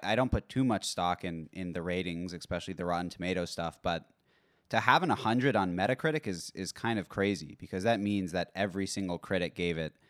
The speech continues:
a ten out of a ten or whatever is an equivalent perfect score for them. So that is relatively impressive.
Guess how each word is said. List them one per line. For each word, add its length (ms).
a 80
ten 260
out 140
of 80
a 60
ten 220
or 80
whatever 460
is 380
an 120
equivalent 520
perfect 340
score 280
for 160
them. 320
So 140
that 180
is 200
relatively 520
impressive. 360